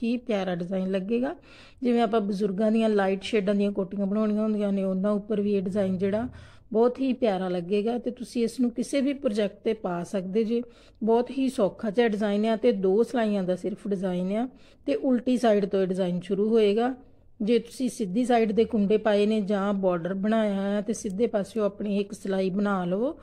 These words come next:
ਫਿਰ ਉਲਟੇ ਪਾਸਿਓਂ ਡਿਜ਼ਾਈਨ ਜਿਹੜਾ ਉਹ ਸ਼ੁਰੂ ਹੋਏਗਾ। ਤੇ ਡਿਜ਼ਾਈਨ ਨੂੰ ਸ਼ੁਰੂ ਕਰਨ ਤੋਂ ਪਹਿਲਾਂ ਜੇ ਤੁਸੀਂ ਸਾਡੇ ਚੈਨਲ 'ਤੇ ਪਹਿਲੀ ਵਾਰੀ ਆਏ ਜੇ, ਤੇ ਚੈਨਲ ਨੂੰ ਸਬਸਕ੍ਰਾਈਬ ਜ਼ਰੂਰ ਕਰਨਾ,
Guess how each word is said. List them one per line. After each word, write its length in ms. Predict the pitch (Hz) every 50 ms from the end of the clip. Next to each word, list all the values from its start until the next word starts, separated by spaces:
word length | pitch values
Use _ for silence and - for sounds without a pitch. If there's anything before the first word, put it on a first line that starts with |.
| - - - - - - -
ਫਿਰ 140 | 247 247
ਉਲਟੇ 340 | - - 254 220 196 - 226
ਪਾਸਿਓਂ 380 | 202 - 196 185 - - 214 202
ਡਿਜ਼ਾਈਨ 400 | 202 208 202 196 180 180 180 175
ਜਿਹੜਾ 240 | 185 180 170 180 185
ਉਹ 140 | 190 240 247
ਸ਼ੁਰੂ 340 | - - 214 175 180 180 185
ਹੋਏਗਾ। 400 | 190 196 196 185 185 185 202 233 285 - - - - - - - - - - - - - - - _ - - - - _ _ - - _ - - _ _ _ - - - - - - -
ਤੇ 100 | - 233
ਡਿਜ਼ਾਈਨ 400 | 240 214 226 247 226 226 247 254
ਨੂੰ 140 | 277 285
ਸ਼ੁਰੂ 240 | - - 269 254 262
ਕਰਨ 240 | 254 262 247 247 226
ਤੋਂ 100 | 226 220
ਪਹਿਲਾਂ 280 | 220 226 220 226 233 226
ਜੇ 200 | 196 226 226 226
ਤੁਸੀਂ 300 | 233 262 - - 254 -
ਸਾਡੇ 260 | 240 233 202 214 202
ਚੈਨਲ 340 | - 196 190 190 190 180 175
'ਤੇ 100 | 190 185
ਪਹਿਲੀ 320 | - 190 180 190 202 220
ਵਾਰੀ 160 | 226 208 220
ਆਏ 200 | 214 208 208 190
ਜੇ, 140 | 190 202 202
ਤੇ 100 | 196 196
ਚੈਨਲ 360 | 185 - 190 180 175 165 170
ਨੂੰ 100 | 180 175 175
ਸਬਸਕ੍ਰਾਈਬ 580 | - 190 180 - - - 202 190 185 180 165
ਜ਼ਰੂਰ 360 | 165 175 180 190 208 226 220
ਕਰਨਾ, 480 | - - 233 214 220 226 233 226 226